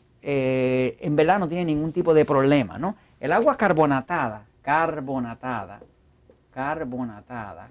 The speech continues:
¿ok? Estamos hablando que en las aguas comerciales, estamos hablando como el agua Perrier, eh, como el agua San Elmo, son a-, son marcas de aguas carbonatadas. En España, en otros países, también hay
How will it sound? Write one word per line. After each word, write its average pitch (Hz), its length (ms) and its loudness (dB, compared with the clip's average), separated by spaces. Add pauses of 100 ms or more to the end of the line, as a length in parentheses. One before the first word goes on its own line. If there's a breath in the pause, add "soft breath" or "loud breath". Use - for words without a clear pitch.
¿ok? - 680 -20 (220)
Estamos 220 320 0
hablando 175 500 2
que 147 100 -8
en 135 100 -2
las 123 100 -4
aguas 165 280 2
comerciales, 151 760 4
estamos 139 280 0
hablando 151 280 0
como 123 180 -2
el 104 60 -4
agua 127 240 4
Perrier, 139 540 4 (500 soft breath)
eh, 117 920 2
como 117 220 2
el 113 60 2
agua 127 240 4
San 123 300 -2
Elmo, 175 440 6
son 139 220 -2
a-, 185 220 2
son 175 280 2
marcas 190 420 2
de 120 120 2
aguas 156 400 2
carbonatadas. 170 720 0 (1160 soft breath)
En 147 140 2
España, 180 480 2
en 135 80 2
otros 151 220 0
países, 175 440 2
también 135 400 -2
hay 147 300 0